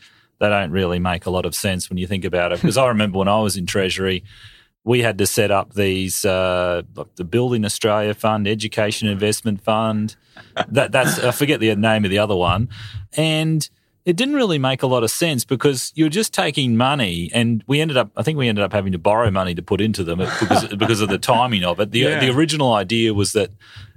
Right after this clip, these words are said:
Speaker 2: There was a
Speaker 1: they, there were
Speaker 2: surplus, and they didn't know what to
Speaker 1: surpluses.
Speaker 2: do. That's
Speaker 1: Yeah,
Speaker 2: right.
Speaker 1: and they were gonna stick them in these funds. But then by the time we had to transfer the money, it was the financial crisis. So, <laughs> uh, so the timing wasn't very good. And then they,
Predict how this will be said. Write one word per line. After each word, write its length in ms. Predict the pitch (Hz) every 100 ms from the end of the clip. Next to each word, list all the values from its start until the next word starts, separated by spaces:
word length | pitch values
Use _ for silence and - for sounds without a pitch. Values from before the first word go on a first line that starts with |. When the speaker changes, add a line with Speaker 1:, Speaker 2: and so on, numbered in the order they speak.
| - -
Speaker 2:
There 120 | 127
was 100 | 120
a 60 | 123
Speaker 1:
they, 140 | 123
there 280 | 147 139 120
were 80 | 127
Speaker 2:
surplus, 160 | 117 139
and 80 | 131
they 60 |
didn't 180 | 127 139
know 160 | 135 127
what 60 |
to 60 | 127
Speaker 1:
surpluses. 160 | 120 110
Speaker 2:
do. 260 | 127 135 117
That's 160 | 120
Speaker 1:
Yeah, 80 | 127
Speaker 2:
right. 180 | 117 117
Speaker 1:
and 100 | 107
they 40 | 113
were 60 | 110
gonna 160 | 113
stick 280 | - 127 -
them 140 | 107
in 140 | 110 107
these 240 | 104 95
funds. 380 | - 139 123 98
But 100 | 117
then 140 | 120
by 140 | 113 117
the 100 | 113
time 400 | 156 147 131 110
we 120 | 110
had 100 | 117
to 60 | 101
transfer 480 | - 120 110 - 101
the 80 | 101
money, 480 | 127 143 98 90 - - - _ -
it 80 |
was 160 | 120 113
the 80 | 110
financial 560 | 131 113 131 151 131
crisis. 540 | - 107 87 - 87 76
So, 360 | - 123 139 -
<laughs> 80 | - 165 - - - -
uh, 140 | 131 120 - -
so 180 | 139 139
the 100 | 131
timing 460 | - 156 160 139 120
wasn't 320 | 117 104 95
very 240 | 104 95
good. 400 | 92 147 117 90 - - - - -
And 200 | 165 180
then 340 | 180 170 139
they, 220 | 165 175